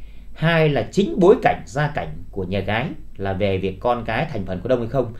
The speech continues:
Ba nữa, tức là nó thuộc về cái, cái không gian của ngôi nhà, nhà rộng thênh thang, giàu có hoành tráng đại gia thì chắc chắn chỗ ngồi mênh mông, đi cả ngày không hết. Nhưng mà nhà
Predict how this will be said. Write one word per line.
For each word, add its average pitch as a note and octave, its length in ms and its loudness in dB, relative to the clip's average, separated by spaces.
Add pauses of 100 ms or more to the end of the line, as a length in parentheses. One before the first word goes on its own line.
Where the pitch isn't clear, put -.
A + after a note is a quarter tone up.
(320)
Ba F3+ 420 6
nữa, F3+ 280 2 (120)
tức G#3+ 160 -2
là C3 160 0
nó C3 120 2
thuộc B2+ 300 0
về A2 300 4 (920)
cái, C#3+ 320 6 (460)
cái C#3+ 140 2
không B3 240 4
gian A3 340 6
của - 80 -2
ngôi C3+ 200 4
nhà, G#2 320 0 (640)
nhà C3 320 6
rộng - 300 6
thênh G3 200 4
thang, G3 240 6 (340)
giàu A2 380 4
có D3+ 240 6
hoành A#2+ 220 2
tráng E3 300 2
đại B2+ 180 0
gia C#3 260 0
thì A2 180 -4
chắc D3+ 180 -2
chắn C3 180 -2
chỗ F3+ 100 0
ngồi A#2+ 240 4
mênh B2+ 240 0
mông, C3 220 2 (320)
đi D#3+ 240 6
cả G#2+ 140 4
ngày C3+ 380 4
không D3 220 2
hết. G3+ 180 4 (340)
Nhưng E3 180 2
mà D3 80 4
nhà A#2+ 340 0